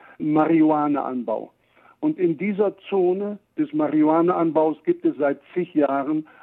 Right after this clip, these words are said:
einen Streit, wer kontrolliert die Gewinne des Marihuana-Aufbaus. Und das hat sich derzeit zugespitzt, weil im Grunde es Anarchie dort ist, die kriminellen Gruppen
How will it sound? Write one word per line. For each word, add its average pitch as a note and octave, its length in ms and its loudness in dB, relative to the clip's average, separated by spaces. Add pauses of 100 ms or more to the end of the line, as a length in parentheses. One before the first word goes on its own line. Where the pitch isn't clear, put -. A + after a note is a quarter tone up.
einen C#3+ 280 0
Streit, D3+ 580 0
wer D#3 380 0
kontrolliert E3 1040 0 (240)
die D3 140 -4
Gewinne C3+ 560 0 (380)
des C3 160 -2
Marihuana-Aufbaus. B2+ 1120 -4 (580)
Und D#3+ 240 2
das E3+ 200 2
hat E3+ 200 -4
sich D3+ 200 -4
derzeit D3+ 500 0
zugespitzt, F3 600 -4 (640)
weil D3+ 260 0
im E3 220 -4
Grunde E3+ 560 0 (220)
es D3+ 180 -2
Anarchie D3+ 680 -2
dort D#3+ 280 0
ist, E3 220 2
die C3+ 120 -4
kriminellen C#3+ 760 2
Gruppen D#3 560 -2